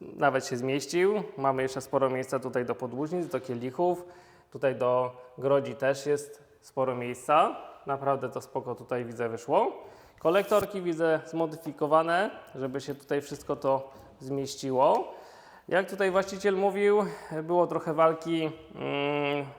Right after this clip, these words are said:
żeby to wsadzić. Tam najgorzej z tym kolektorem przy maglownicy i z napędem, bo też tam, mm,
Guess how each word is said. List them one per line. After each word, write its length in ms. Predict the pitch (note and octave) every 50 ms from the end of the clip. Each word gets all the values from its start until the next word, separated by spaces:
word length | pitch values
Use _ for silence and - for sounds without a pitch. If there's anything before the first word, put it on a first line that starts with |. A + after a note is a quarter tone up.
| - -
żeby 280 | C#3 C3+ C#3+ C3+ C#3
to 240 | C#3 D3 C#3 C3+ C3 C3+ - - - - - - D#3
wsadzić. 540 | - - D3+ D3 D3 E3 F3+ F#3 F3+ - - - - D3+ C#3+ -
Tam 340 | - D3 C3+ C#3 C#3 C#3 C3+ C3+ C3+
najgorzej 360 | C3+ C#3 C3+ D3+ C#3+ C#3+ C#3+
z 40 | C#3
tym 120 | - C#3+ B2+
kolektorem 480 | C#3 C#3+ C#3+ C#3 C#3 D3 C#3 C3+ C3+
przy 140 | C3 - C#3
maglownicy 720 | C3+ C3 C3 C3 C3+ C3 C#3+ D#3 D#3+ D#3 - G#3+ A#3+ - - -
i 280 | - G#3+ A3+ A#3 A#3+ A3+
z 200 | G#3 - - -
napędem, 720 | A3 A3 A#3 A3+ A#3 F#3+ E3 D3 C3+ C3+ C#3+ D#3+ F3 F3 D#3 - - -
bo 120 | D#3+ D3
też 220 | D3 D3+ C#3 -
tam, 260 | - C#3+ C3 C3 C3 B2 B2+ - - C#3+
mm, 540 | C3 C3 C3 B2+ B2+ B2+ B2+ B2+ B2 A#2+